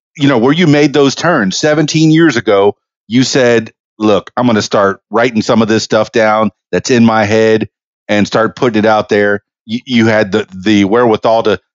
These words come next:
to put, huh, I've used wherewithal twice on, in this podcast.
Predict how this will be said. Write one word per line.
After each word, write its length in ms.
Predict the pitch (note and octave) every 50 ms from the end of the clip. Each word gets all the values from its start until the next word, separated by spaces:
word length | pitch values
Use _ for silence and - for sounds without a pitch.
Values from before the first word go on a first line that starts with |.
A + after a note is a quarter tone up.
| _ -
to 80 | D3+
put, 260 | - - C#3+ C3 G#2+ _ _ -
huh, 220 | - - A2 F#2+
I've 100 | E2 E2+
used 240 | A#2 A2+ G2 E2+ -
wherewithal 520 | E2+ F2+ G#2 A2 G#2 G#2 - A#2+ - A#2
twice 340 | - - - D3+ B2+ G#2 -
on, 160 | G2 F#2 F2 E2+ - _ _ -
in 100 | B2 A#2+ -
this 140 | - - -
podcast. 680 | - - G#2+ G#2 F#2 F2+ - F#2+ E2+ D#2 - - -